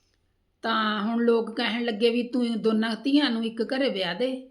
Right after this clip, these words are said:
ਇੱਕ ਨੂੰ ਵਿਆਹ ਕੇ ਸਹੁਰੀ ਤੋਰਦੀ, ਇੱਕ ਨੂੰ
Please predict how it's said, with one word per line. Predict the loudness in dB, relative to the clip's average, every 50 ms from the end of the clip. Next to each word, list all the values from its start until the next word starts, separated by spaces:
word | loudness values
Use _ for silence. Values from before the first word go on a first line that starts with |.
| _ -12
ਇੱਕ | -10 -4 -2
ਨੂੰ | 0 0 0
ਵਿਆਹ | 0 -2 -4 -4
ਕੇ | -2 -2 -2
ਸਹੁਰੀ | -2 -2 -6 -8 -6 -4 -4 -2 0
ਤੋਰਦੀ, | 0 0 0 0 -2 -4 -4 -4 -4 -6 -10 -16 _ _ _ _ _ -12
ਇੱਕ | -12 -10 0 2
ਨੂੰ | 2 4 4 2 0 -2 -4 -4 -8 -12